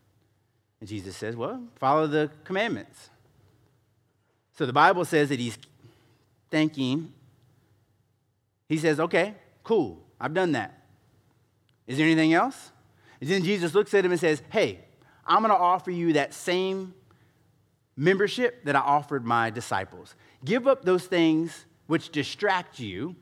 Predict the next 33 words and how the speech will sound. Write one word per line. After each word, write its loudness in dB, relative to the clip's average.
In -6
the -2
Bible, 2
it -6
specifically -2
says, -14
"Give 4
up 2
what -4
you -4
owe -4
or -2
own 0
and -8
come -2
follow -2
me." -14
Now, 4
when 4
we 2
hear 2
that, 0
we're -4
like, -6
"Dude, -10
there -2
ain't -6
no -6
way -8
I'm -8
giving -8
up -14
everything." -12